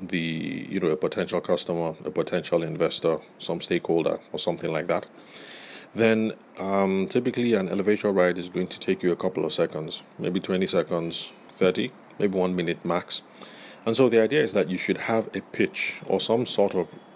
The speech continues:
presentation ready to answer the questions, um, what is it that you do, and to show why your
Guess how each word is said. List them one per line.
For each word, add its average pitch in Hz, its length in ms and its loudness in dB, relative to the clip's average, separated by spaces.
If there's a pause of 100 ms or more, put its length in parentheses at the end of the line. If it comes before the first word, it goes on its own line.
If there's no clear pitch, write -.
(180)
presentation 92 800 0
ready 87 500 2 (680)
to 90 340 0
answer 98 360 2
the 90 120 0
questions, 90 840 0
um, 80 500 -2 (600)
what 98 240 6
is 87 120 2
it 92 220 0
that 87 220 0
you 87 80 -2
do, 101 360 2
and 95 140 -6
to - 80 -8
show 101 180 4
why 87 340 4
your 80 600 0